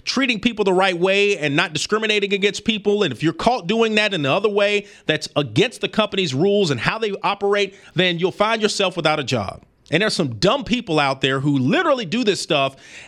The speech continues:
and your job is right there on your pa-, Facebook page, your profile, all this stuff. And then people turn around and tag your job, and then guess what happens? Right, without a job. You guessed it. <laughs> So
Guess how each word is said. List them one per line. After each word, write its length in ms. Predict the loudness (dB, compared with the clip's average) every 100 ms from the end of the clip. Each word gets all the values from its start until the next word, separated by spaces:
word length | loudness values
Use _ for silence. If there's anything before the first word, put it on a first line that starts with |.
| -4
and 160 | -2 -2
your 80 |
job 300 | 0 2 2 2
is 80 | 0
right 180 | 0
there 120 | 0 0
on 100 | 0
your 100 | -2
pa-, 120 | -2
Facebook 480 | -2 -4 -2 -8 -2
page, 360 | -2 -2 -12 -20 -4
your 120 | 0
profile, 520 | 2 2 0 -4 2
all 160 | 2 2
this 160 | 0
stuff. 280 | -2 -2 -2 -8 -6
And 100 | -2
then 100 | 0
people 240 | -2 -4 -2
turn 180 | 2
around 240 | 4 4 2
and 100 | 0
tag 220 | 0 0
your 100 | 0
job, 340 | 0 2 2
and 100 | 0
then 100 | 0
guess 200 | 0 0
what 120 | 0 0
happens? 460 | 0 -2 -14 -20 -20 _ _ _ _ _ _ _ _ _ _ _ _ _ _ _ _ _ _ _ _ -16 -16 _ _ _ -2
Right, 260 | 0 0 -8 _ _
without 220 | 0 0
a 40 |
job. 360 | 0 -2 -2 -10 -20 -20 -12
You 120 | -6
guessed 340 | 0 0 -2 -10
it. 80 | -18 _ -4
<laughs> 420 | -4 -4 -10 -12 -12 -8
So 480 | -4 0 0 0